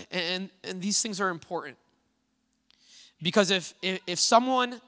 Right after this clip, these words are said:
at a young age has been taught to hold on tightly, and they leave home and they go off to school,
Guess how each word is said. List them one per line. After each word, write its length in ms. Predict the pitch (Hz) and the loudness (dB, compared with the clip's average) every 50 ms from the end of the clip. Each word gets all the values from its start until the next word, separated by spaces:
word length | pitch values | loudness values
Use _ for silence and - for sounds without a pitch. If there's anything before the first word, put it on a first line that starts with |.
| - - - | -20 -6 -2
at 100 | 175 185 | 0 0
a 60 | 175 | 2
young 300 | 165 160 202 208 214 202 | 2 2 2 2 2 2
age 240 | 202 190 185 151 180 | 0 0 -2 -2 -6
has 120 | 180 156 | -6 -8
been 120 | 160 175 | -10 -10
taught 260 | - - 196 196 - - | -2 2 2 2 2 0
to 80 | 196 175 | -6 -8
hold 240 | 170 190 202 196 | -6 -6 -4 -2
on 160 | 185 180 175 160 | 0 -2 -2 -2
tightly, 560 | - - 190 190 196 - 156 151 139 156 - _ _ _ _ _ _ _ _ _ _ _ _ - - _ | -2 -2 0 0 -2 -4 -8 -12 -12 -14 -18 _ _ _ _ _ _ _ _ _ _ _ _ -20 -12 _
and 100 | - 170 | -2 0
they 80 | 175 165 | 2 2
leave 300 | 165 185 226 247 254 - | 2 4 4 4 4 4
home 280 | - 214 202 196 196 185 | 4 4 4 6 4 2
and 80 | 185 | -2
they 60 | 175 | -4
go 200 | 165 185 202 208 | -2 -2 -2 0
off 160 | 220 220 220 - | 0 0 -2 -2
to 100 | - 175 | -2 -2
school, 560 | - - - 214 208 185 170 165 160 170 - | -2 -2 -2 -4 -4 -2 -2 -2 -2 -4 -8